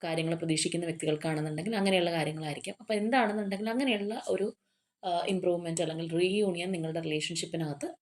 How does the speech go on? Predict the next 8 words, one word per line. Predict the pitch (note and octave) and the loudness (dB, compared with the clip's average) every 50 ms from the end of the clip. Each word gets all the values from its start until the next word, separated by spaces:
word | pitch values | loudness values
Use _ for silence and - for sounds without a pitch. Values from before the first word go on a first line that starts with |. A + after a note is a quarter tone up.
| _ | _
ഉണ്ടാകുമോ | - E3+ E3+ E3 D#3 D3+ C#3+ C3+ C#3+ D#3 D3 - - | -8 -4 -2 0 0 0 0 -2 -4 -6 -8 -8 -8
ഈ | - F3+ F#3+ | -2 0 0
ഒരു | F3+ F3 F#3 | 2 2 2
സമയത്തിനുള്ളിൽ | - - E3+ D#3 D3+ D#3+ - - E3 D#3+ D3+ D3+ | 0 -2 -2 -4 -4 -6 -4 -4 -4 -2 -2 -2
എന്നുള്ളതാണ് | D#3 D#3 D#3 D3+ D3+ D3 D3 C#3+ C#3 D3+ A3 - - - | -2 -2 -2 -4 -4 -6 -6 -8 -8 -8 -8 -10 -8 -8
നമ്മളിവിടെ | G3+ E3 D#3+ D#3 D3 C#3 C#3+ | -8 -6 -6 -6 -6 -6 -6
നോക്കാനായിട്ട് | D3 C#3+ D3 - - E3 D#3 D3 C#3+ C#3+ C#3 D#3 - | -6 -8 -8 -6 -4 -4 -2 -2 -2 -2 -4 -6 -8
പോകുന്നത്. | - C#3 C#3 C#3+ C#3+ D3 B3 - | -8 -10 -8 -8 0 0 0 0